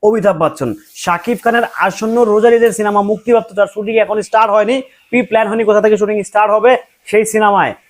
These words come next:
যুক্ত হতে যাচ্ছেন কিংবা যুক্ত হয়েছেন অমিতাভ বচ্চন, বলিউডের শাহেনশাহ। রীতিমতো তোলপাড়, রীতিমতো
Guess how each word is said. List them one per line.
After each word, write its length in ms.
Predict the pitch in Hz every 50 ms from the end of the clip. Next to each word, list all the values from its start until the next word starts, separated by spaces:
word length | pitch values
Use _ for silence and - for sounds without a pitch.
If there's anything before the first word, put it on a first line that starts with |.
| _ _ _ -
যুক্ত 320 | 180 202 208 202 - - 262
হতে 280 | 240 185 190 214 208 220 220
যাচ্ছেন 300 | 214 208 214 - 247 254 247 - _ _ _ _
কিংবা 260 | - 247 262 247 233 214
যুক্ত 300 | 175 165 190 190 196 -
হয়েছেন 440 | 240 196 175 185 180 180 - 185 170 127 101 - _ _ _ _ _ -
অমিতাভ 400 | 180 190 202 220 202 214 208 175 143 131
বচ্চন, 340 | 143 170 165 165 - 233 254 247 - - _ _ _ 113 113 120
বলিউডের 520 | 156 170 175 202 240 254 240 214 180 139 113 104 - _ _ _ _ - - -
শাহেনশাহ। 600 | - 175 170 175 185 185 180 139 - 156 127 110 95 - _ _ _ - 139 151 156
রীতিমতো 600 | 180 220 233 180 226 240 226 220 208 208 214 190 151 113 98 - _ _ _ _ _ _ -
তোলপাড়, 540 | 220 220 226 233 220 160 - 226 247 262 247 233 - - _ _ - 135 147
রীতিমতো 520 | 202 220 185 240 226 214 202 196 196 170